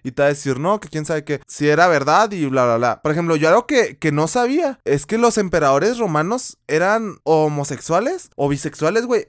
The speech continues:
O sea, me salió en TikTok y yo dije, dije, o sea, esto es como, se lo sacaron del culo, güey. A lo mejor como que para incomodar a los machistas, güey, ¿sabes cómo? Y le pregunté a chat G P T y me dijo, "Sí, de hecho se sabe que,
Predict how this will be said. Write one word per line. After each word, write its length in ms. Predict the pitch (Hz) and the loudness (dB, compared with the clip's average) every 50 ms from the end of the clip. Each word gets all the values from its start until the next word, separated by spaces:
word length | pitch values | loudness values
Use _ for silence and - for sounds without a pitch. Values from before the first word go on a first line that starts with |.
| _ _ | _ _
O 100 | - 165 | -6 -2
sea, 140 | - 190 175 | -2 0 0
me 120 | 185 175 | 0 0
salió 160 | 180 165 160 | 0 0 0
en 60 | 156 | 0
TikTok 320 | 151 - 202 - - 214 196 | -2 -6 -4 -4 -4 -2 -2
y 40 | 170 | -2
yo 60 | 143 | -2
dije, 220 | 131 123 123 - - _ - - - | -2 -2 -4 -10 -12 _ -18 -18 -8
dije, 500 | 117 120 117 - 123 107 98 95 92 90 - | -6 -6 -6 -4 -4 -4 -4 -2 -4 -4 -4
o 100 | - 107 | -6 -4
sea, 180 | - 113 101 | -2 -2 -2
esto 200 | 98 - - - | -4 -4 -6 -8
es 160 | 117 110 - - | -8 -8 -10 -10
como, 440 | - 127 131 123 113 104 92 87 - - - _ | -10 -8 -8 -6 -8 -8 -10 -12 -16 -20 -20 _
se 140 | - - - | -14 -12 -10
lo 120 | 87 85 85 | -10 -10 -10
sacaron 400 | - - - 110 107 113 135 147 | -10 -10 -8 -6 -6 -4 -2 -2
del 160 | 143 120 - | -2 -2 -4
culo, 280 | - - 107 113 127 | -4 -4 -2 0 0
güey. 200 | 135 147 156 151 143 - | 2 2 0 0 -2 -4
A 80 | 104 | -4
lo 140 | 113 117 110 | -4 -2 -2
mejor 300 | 107 104 - - 107 - | -4 -4 -6 -6 -8 -8
como 220 | - 127 139 143 | -8 -8 -10 -8
que 340 | - 135 117 107 104 95 - _ | -8 -6 -6 -6 -6 -8 -8 _
para 240 | - 117 113 110 110 | -2 -2 0 0 -2
incomodar 560 | 113 110 104 117 110 110 110 104 98 98 107 | -4 -6 -6 -6 -6 -4 -4 -2 -2 0 0
a 80 | 117 131 | -2 -2
los 580 | 143 139 131 117 104 98 - - - - - - | 0 0 0 -2 -2 -4 -8 -12 -14 -14 -14 -10
machistas, 600 | 110 101 101 101 - - 117 110 - - 104 95 | -10 -8 -8 -8 -10 -12 -12 -12 -10 -10 -10 -10
güey, 140 | 90 90 92 | -10 -14 -12
¿sabes 240 | - 101 107 110 - | -10 -10 -10 -10 -10
cómo? 260 | 147 135 117 92 - - | -12 -14 -14 -16 -14 -12
Y 80 | 127 | -8
le 140 | 113 110 104 | -6 -6 -6
pregunté 420 | - 113 113 110 104 101 101 101 | -4 -4 -4 -2 -4 -4 -6 -6
a 60 | 101 101 | -6 -6
chat 200 | - 127 - - | -6 -8 -6 -4
G 100 | 135 131 | -6 -6
P 100 | 139 135 | -6 -6
T 120 | - 139 | -6 -6
y 40 | 135 | -6
me 100 | 123 110 | -6 -6
dijo, 160 | 101 - 101 | -8 -10 -12
"Sí, 200 | - - 117 120 | -10 -8 -6 -6
de 140 | 127 120 107 | -4 -4 -4
hecho 180 | 98 - - | -6 -8 -10
se 140 | 107 - 107 95 | -12 -10 -10 -8
sabe 300 | - 98 107 117 123 - | -6 -6 -6 -6 -6 -8
que, 300 | - 110 98 95 95 | -10 -12 -10 -12 -14